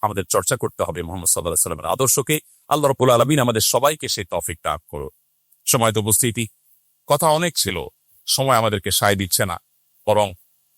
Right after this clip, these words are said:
প্রশ্নোত্তরের যে সময় সেটাও আমাদের almost শেষের দিকে, তারপরও চার পাঁচ মিনিট সময় আমার হাতে আছে। আমি এই জন্য কথা এখানে শেষ করছি। কথা তো অনেকই বলা যাবে, তবে আপনাদের কাছে আমার আকুল আবেদন, আজ কথা বলা মানুষ নয়,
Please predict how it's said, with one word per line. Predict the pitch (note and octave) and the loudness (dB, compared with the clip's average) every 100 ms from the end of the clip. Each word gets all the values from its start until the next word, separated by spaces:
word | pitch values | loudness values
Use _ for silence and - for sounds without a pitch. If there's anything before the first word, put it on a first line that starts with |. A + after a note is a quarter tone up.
| - | -2
প্রশ্নোত্তরের | B2+ - F3+ - D#3+ C3 | 0 2 -2 0 0 2
যে | B2 | 2
সময় | A2 B2 A2 | 2 2 2
সেটাও | F#2+ G2 A#2+ | 2 2 2
আমাদের | C#3 A#2 A2 | 2 2 4
almost | G#2 G2+ | 2 2
শেষের | - A#2 C3 C3+ | 2 2 2 0
দিকে, | G#2 G2 | -2 0
তারপরও | - G2 G#2 G2 | 0 0 0 0
চার | G#2 F#2 | 0 0
পাঁচ | F2+ - | -2 -2
মিনিট | A#2+ | -2
সময় | A2 G2+ | 0 0
আমার | F#2 | 0
হাতে | E2+ F2+ | -2 0
আছে। | D#2+ D2+ - D3 _ _ _ _ - | 0 2 -2 -4 _ _ _ _ -2
আমি | A2+ | 2
এই | A2 | 2
জন্য | A#2 G#2+ | 2 0
কথা | G#2+ G2+ G2+ | 0 2 2
এখানে | F2+ A2 | 2 0
শেষ | G#2 D#3 C#3+ | 2 2 0
করছি। | C3 A2+ - C#3+ _ _ _ _ | -2 -2 -4 -4 _ _ _ _
কথা | B2+ A#2+ | -2 0
তো | A#2+ | 2
অনেকই | A#2+ B2+ C3+ | 0 0 -2
বলা | B2 A2 | 0 0
যাবে, | G2+ G2 A#2 D3 _ _ _ _ - | 2 0 0 -6 _ _ _ _ 0
তবে | G#2 G2 D#2+ - _ _ - | 2 4 2 -4 _ _ -2
আপনাদের | A#2 A#2 G2 | 0 2 0
কাছে | G2+ - | 0 0
আমার | F#2+ F2+ | 2 4
আকুল | E2+ G#2 F2 | 2 4 2
আবেদন, | F2+ G2 E2+ - - _ - | 4 2 0 -4 -20 _ 0
আজ | A2 G#2+ G#2 - - - _ _ _ _ - | 4 4 2 0 0 -6 _ _ _ _ -2
কথা | C3 D#3+ | 0 4
বলা | D3+ B2+ | 4 4
মানুষ | G#2+ A#2+ - | 4 2 -2
নয়, | D#2+ C#2+ | -4 -10